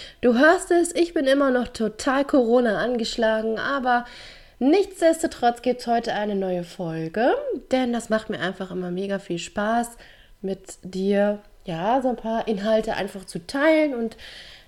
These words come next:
dich auf dem Weg zu mehr Konzentration, zu besserem Lernen einfach zu begleiten und euch, also dich und dein Kind, da wirklich zu unterstützen.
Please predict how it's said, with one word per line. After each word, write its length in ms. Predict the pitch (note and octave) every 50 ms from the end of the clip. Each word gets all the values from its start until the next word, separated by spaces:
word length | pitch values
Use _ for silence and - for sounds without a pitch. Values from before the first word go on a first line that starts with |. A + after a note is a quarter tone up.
| _ -
dich 320 | C#4 D4+ C#4 C#4+ - - -
auf 180 | B3 B3 B3
dem 220 | - B3 A3+ G3 G#3
Weg 500 | A#3+ B3+ B3+ B3+ B3+ C4 B3+ B3+ - -
zu 80 | A3+
mehr 140 | A3+ A3+ A3+
Konzentration, 920 | - A#3+ A#3 A3+ - A3+ - - B3 A3+ - - A#3 A#3+ A#3+ B3 A#3 A#3
zu 120 | A#3 - A3+
besserem 380 | A3+ A3+ A3 A3 G#3 G3+ G3
Lernen 320 | G3 F#3+ F#3+ G3 G3+ G3 -
einfach 300 | - F#3 G3 - G#3 G3
zu 120 | - G3
begleiten 680 | F3 F#3 E3+ - A#3 A#3+ A#3+ A#3+ A#3+ A#3+ - A#3 A3+ G#3
und 320 | - F#3 F#3 F#3 - - -
euch, 480 | G3+ A3 A3+ A#3 A3+ A3+ - - -
also 160 | E3+ - E3+
dich 200 | E3+ G#3 G#3+ F#3+
und 140 | F#3+ F3+ E3+
dein 160 | E3 E3 E3
Kind, 380 | - - G#3 G#3 G#3+ G#3+ G#3 G3+
da 100 | F#3 E3
wirklich 320 | E3 E3+ - F3+ F3 E3+
zu 140 | - - -
unterstützen. 880 | - D#3 D#3+ E3+ F#3+ F#3+ F3+ - - F3+ E3+ E3+ - - E3 D#3 -